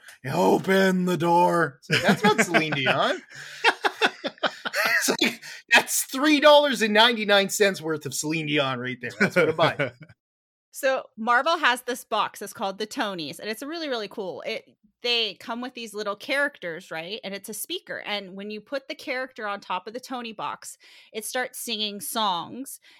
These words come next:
Speaker 2: and s-, tells you stories. It's like an audio story thing. And Marvel's got all these characters, right? And they come with, like, all these princesses and all these licensed <laughs> characters.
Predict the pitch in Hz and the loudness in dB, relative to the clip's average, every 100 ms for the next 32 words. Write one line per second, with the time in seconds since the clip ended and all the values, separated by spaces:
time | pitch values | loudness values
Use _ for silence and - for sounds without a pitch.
0 | _ 208 214 214 - 247 214 208 220 - | _ -2 0 -2 -8 -6 -6 -6 -10 -6
1 | 277 226 160 185 190 180 - 190 190 190 | -4 -4 -4 -8 -12 -12 -10 -6 -6 -6
2 | 190 - 247 208 165 107 147 185 240 262 | -10 -8 -8 -8 -10 -12 -12 -8 -6 -6
3 | - 208 196 220 262 294 - 277 294 127 | -6 -6 -2 -4 -4 -8 -6 -6 -6 -14
4 | 165 185 196 220 254 - 359 440 - 202 | -8 -4 -4 -6 -12 -12 -12 -12 -10 -12
5 | - 196 208 220 196 - 185 175 175 170 | -6 -4 -4 -6 -12 -10 -10 -10 -10 -12
6 | 170 180 226 277 - 196 190 262 220 180 | -10 -6 -4 -6 -10 -6 -4 -4 -10 -16
7 | - 214 262 220 180 - - | -10 -6 -6 -8 -10 -10 -12